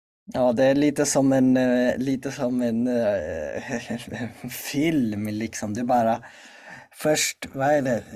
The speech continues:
Det är storm och ett barn dör och så hinner knappt det ta slut och så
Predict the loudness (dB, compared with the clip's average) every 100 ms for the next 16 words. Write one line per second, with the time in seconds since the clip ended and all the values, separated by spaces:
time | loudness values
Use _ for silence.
0 | -14 -14 -16 -18 -18 -18 -18 -8 -6 -6
1 | -8 -4 2 2 2 -2 -6 -4 -2 -2
2 | -2 -2 -6 -10 0 6 8 8 4 0
3 | -2 -2 -4 -6 -8 -8 -6 -8 -8 -8
4 | -8 -8 -4 -4 -4 -8 -2 0 0 -2
5 | -4 -4